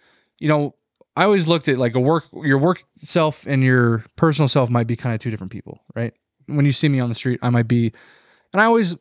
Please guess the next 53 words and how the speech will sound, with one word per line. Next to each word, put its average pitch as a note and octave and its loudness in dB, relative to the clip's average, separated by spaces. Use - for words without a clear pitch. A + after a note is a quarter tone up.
I D3 -6
always G3+ 2
wanna F#3+ 2
be E3+ 0
known D3+ 0
as, B2+ -2
like, A#2+ -2
the B2 -6
good A2+ -2
person, - -8
right? B2+ -6
Like, D3 2
I D3+ 0
pride F#3 0
myself D3+ 2
in C3 0
being, C3+ 2
like, A#2+ -2
the A#2+ 0
guy C3 2
that B2 -4
people A#2 -4
don't A#2 -4
think A#2+ 0
is A2+ -2
a A2 -8
piece A2+ -6
of B2 -10
shit. - -8
And C#3 0
I D#3+ 2
had F#3 0
some, B2+ -2
the D3 -2
best F3 0
thing G#3+ 2
that F3 0
came D3 0
out C#3 2
of B2 2
this A2+ -2
was A#2+ -4
understanding, B2+ 0
like, A2 -2
how C3+ 0
many C#3 2
people A#2+ 0
out A2+ 0
there A#2+ 0
care C3 0
about A2+ -2
your B2+ 0
success - -6